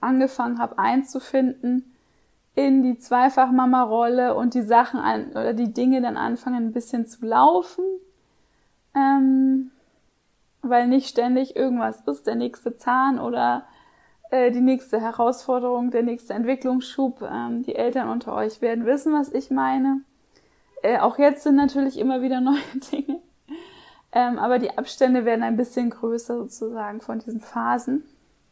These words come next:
so dass man sich auch ein bisschen in einer Phase dann, wenn man sich irgendwie zurechtgefunden hat, auch sozusagen zurücklehnen kann und organisieren kann.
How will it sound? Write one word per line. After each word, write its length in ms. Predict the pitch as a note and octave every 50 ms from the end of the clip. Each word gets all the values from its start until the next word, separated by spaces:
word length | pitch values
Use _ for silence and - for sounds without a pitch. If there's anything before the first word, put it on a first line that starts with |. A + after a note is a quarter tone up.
| _ _ _ _ _ _ _ _ _ _ - - -
so 120 | - C4
dass 220 | A#3 A#3+ A#3 A#3+
man 200 | A#3+ A#3 A3+ A3+
sich 220 | A#3 A3+ - - -
auch 160 | A3 A3 A3
ein 60 | A#3
bisschen 520 | A3 A3 A3 - A3 A3 A3+ A3+ A#3+ - _ _ _ _ _ _ _ _ _ _ -
in 200 | C4 C4+ B3 -
einer 280 | - A#3 A#3+ A#3 A#3
Phase 420 | A#3 - A#3+ A#3 A#3 B3 A#3+ A#3+ A3+
dann, 340 | A3+ A3+ A3+ A#3 A#3 A#3+
wenn 120 | A#3+ A#3 A3+
man 200 | A#3 A#3 A3+ A3+
sich 300 | A3+ A3 - - - -
irgendwie 260 | G3+ A3 A#3+ A#3+ A#3+
zurechtgefunden 720 | - - C4 C4 C#4 C4+ - C4 B3+ - A#3 A#3+ B3 A#3
hat, 140 | A3+ - -
auch 360 | G#3 A3+ A3+ - - - -
sozusagen 380 | - _ - - A#3 A3+ A3+ -
zurücklehnen 640 | B3+ B3+ D4 C#4+ - B3+ A#3+ A#3+ A#3 A#3 A3+ A3
kann 380 | - - - A3+ A3 B3+ D4+ - - _ _ _ _ _ _ _ _ _ _ _ _ _ _ _
und 180 | - C#4 G#3+ -
organisieren 720 | G#3+ A#3 B3 A#3+ A#3+ A#3+ A3+ G#3+ A3 B3+ C4+ C4 A#3+ A#3
kann. 500 | - - - A#3 A#3 A#3 B3 C4 C#4+ C4+